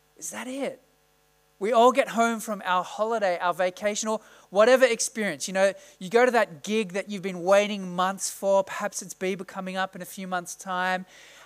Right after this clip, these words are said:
And you get back to your desk on Monday morning, you're like, "Is that it? Well, was that the thing that for the last three months my heart has been yearning for or longing for, and now I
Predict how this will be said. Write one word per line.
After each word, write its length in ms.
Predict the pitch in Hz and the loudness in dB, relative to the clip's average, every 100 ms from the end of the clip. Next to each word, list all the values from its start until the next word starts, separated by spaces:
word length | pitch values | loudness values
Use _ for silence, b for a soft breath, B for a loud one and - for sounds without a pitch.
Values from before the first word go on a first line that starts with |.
| B | B
And 220 | 208 208 | 2 4
you 140 | 226 226 | 2 0
get 340 | 220 226 240 | 6 6 6
back 260 | - 226 233 | 4 4 4
to 100 | 269 | -2
your 180 | 233 240 | 2 4
desk 340 | 226 220 - | 4 2 2
on 120 | 214 | -6
Monday 320 | 190 196 196 196 | -2 -2 -2 -4
morning, 340 | 190 220 226 | -2 -2 -2
you're 100 | 202 | -8
like, 280 | 196 - 214 | -10 -14 -18
"Is 140 | 226 214 | -14 -8
that 220 | 262 302 | -8 -6
it? 420 | 370 349 - - _ _ _ _ _ _ _ _ - | -6 -6 -8 -18 _ _ _ _ _ _ _ _ -8
Well, 120 | 226 | -4
was 260 | 247 214 | -2 0
that 260 | 196 285 277 | 2 2 0
the 80 | 254 | -6
thing 520 | - - 262 277 240 | -6 -4 -2 0 0
that 160 | 214 202 | -2 -2
for 120 | 233 | -2
the 100 | 208 | 2
last 360 | 214 247 247 | 2 0 -2
three 220 | - 226 208 | -4 -6 -6
months 460 | 202 226 247 226 | -4 -2 -2 -4
my 220 | 202 196 | -2 -2
heart 480 | 185 - 214 233 226 | -4 -4 0 0 0
has 160 | 208 196 | -4 -6
been 200 | 202 190 B B B | -8 -8 B B B
yearning 680 | 175 175 214 233 240 240 233 | -10 2 4 6 4 -2 -6
for 320 | - 208 196 | -4 -2 0
or 180 | 202 196 | 2 0
longing 560 | 190 190 202 226 233 220 | 0 2 2 2 -6 -8
for, 320 | - 190 180 | -2 0 0
and 320 | 196 175 170 180 | -2 -8 -8 -6
now 500 | 226 254 185 160 175 | -2 0 2 0 0
I 220 | 180 190 | -4 -6